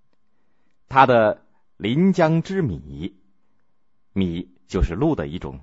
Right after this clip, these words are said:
写的是一只米得到主人的宠爱，狗怕主人，所以只能跟着米玩儿，但是不敢吃它。三年以后，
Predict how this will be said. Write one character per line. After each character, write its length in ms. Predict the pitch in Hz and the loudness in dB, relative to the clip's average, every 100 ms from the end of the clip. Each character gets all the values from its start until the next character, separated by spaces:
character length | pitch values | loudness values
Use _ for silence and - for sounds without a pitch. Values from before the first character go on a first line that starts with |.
| - _ _ _ - | -20 _ _ _ -10
写 280 | - 110 | 0 2
的 100 | 120 | 2
是 260 | 123 127 117 _ - | 0 -2 -4 _ -2
一 160 | 175 | 0
只 200 | 165 180 | 6 6
米 440 | 147 90 76 95 120 - - | 6 2 -2 0 -2 -4 0
得 120 | 123 | 2
到 140 | 135 | 2
主 240 | - 87 76 | -2 -6 -4
人 140 | 107 | -4
的 80 | 143 | -4
宠 260 | - 78 | -4 -10
爱， 240 | - 131 - _ _ _ _ _ - - | -8 -10 -10 _ _ _ _ _ -20 2
狗 340 | 120 110 135 | 8 10 8
怕 240 | 147 208 170 | 6 0 -2
主 280 | 110 87 | 0 0
人， 260 | 85 98 - - | 0 -2 -4 -10
所 220 | - 117 | 2 4
以 80 | 127 | 6
只 300 | 127 107 104 | 4 0 2
能 260 | 110 143 160 | 2 0 0
跟 160 | 170 | 2
着 80 | 160 | 4
米 180 | 113 76 | 2 0
玩 160 | 71 82 | 2 4
儿， 260 | 110 165 - - | 4 2 -6 -6
但 160 | 80 76 | -6 -6
是 260 | - 69 - | -10 -12 -8
不 80 | 95 | -8
敢 200 | 67 - | -8 -12
吃 220 | - 98 | -8 -8
它。 240 | - - _ _ _ _ _ _ _ _ _ _ _ _ _ _ _ _ - | -8 -16 _ _ _ _ _ _ _ _ _ _ _ _ _ _ _ _ 2
三 200 | 117 120 | 4 4
年 160 | 107 | 2
以 80 | 87 | 0
后， 320 | 107 107 - | -4 -8 -10